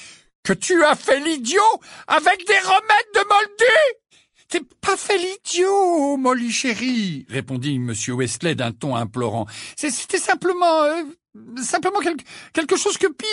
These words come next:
et moi, nous, nous voulions essayer. Euh, seulement voilà, il se trouve que par malheur, <laughs> c'est,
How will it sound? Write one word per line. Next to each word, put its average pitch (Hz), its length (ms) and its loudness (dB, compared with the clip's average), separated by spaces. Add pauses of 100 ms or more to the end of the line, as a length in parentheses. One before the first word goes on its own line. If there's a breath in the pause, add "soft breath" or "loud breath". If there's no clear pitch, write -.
(100)
et 349 40 0
moi, 392 280 2
nous, 359 220 -4
nous 339 100 0
voulions 320 300 -2
essayer. 381 960 0 (320 loud breath)
Euh, 220 120 0
seulement 285 280 0
voilà, 302 260 4
il 220 220 -4
se - 120 -10
trouve 240 200 -6
que 247 100 0
par 226 220 2
malheur, 262 420 2 (120)
<laughs> - 140 -4
c'est, 254 160 -2